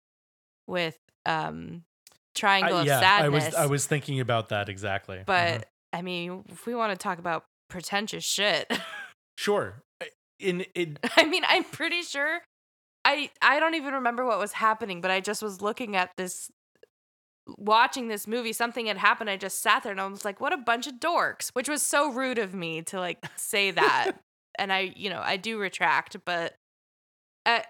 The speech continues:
Speaker 1: <sighs> I don't know.
Speaker 2: Yeah,
Speaker 1: This felt
Speaker 2: it's
Speaker 1: like you know, on the scale of, like, Oscar-y stuff, like, is this one of those that is up in the unattainable, just artsy,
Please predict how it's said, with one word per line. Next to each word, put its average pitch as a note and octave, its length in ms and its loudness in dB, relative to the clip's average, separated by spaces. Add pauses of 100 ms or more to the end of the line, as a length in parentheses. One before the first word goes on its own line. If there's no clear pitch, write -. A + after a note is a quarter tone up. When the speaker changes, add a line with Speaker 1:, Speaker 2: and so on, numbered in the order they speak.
Speaker 1:
<sighs> - 600 -10
I G3+ 200 6
don't E3+ 80 -2
know. - 420 -4
Speaker 2:
Yeah, E3 340 4
Speaker 1:
This C4 220 2
felt D4+ 280 6
Speaker 2:
it's D4 40 -4
Speaker 1:
like D4 380 0 (760)
you B3+ 80 -4
know, A3+ 180 2
on A3 160 2
the G#3+ 80 -6
scale G#3+ 440 -2
of, G#3 120 0
like, G3 180 -4 (100)
Oscar-y F#3 580 -2
stuff, F3 580 -2
like, D3+ 400 -8
is F3+ 300 -10
this F3+ 340 -4
one F#3+ 180 -8
of F3 200 -8
those E3+ 400 -6
that E3 340 -2
is A#3+ 520 -6 (180)
up A#3 220 0 (180)
in A#3+ 220 -4
the B3 460 -8
unattainable, A#3+ 1200 -6
just - 220 -10 (300)
artsy, A3+ 800 -4